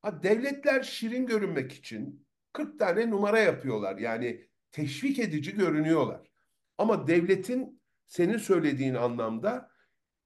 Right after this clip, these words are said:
entegrasyondan anladığı asimilasyon. Şimdi bir entegrasyondan söz edeceksek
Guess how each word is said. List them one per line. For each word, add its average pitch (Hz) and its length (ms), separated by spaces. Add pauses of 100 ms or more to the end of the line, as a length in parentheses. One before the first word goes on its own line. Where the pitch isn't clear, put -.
(100)
entegrasyondan 185 1080
anladığı 180 640
asimilasyon. 147 1000 (1700)
Şimdi 127 320
bir 160 280
entegrasyondan 160 920
söz 160 240
edeceksek 165 720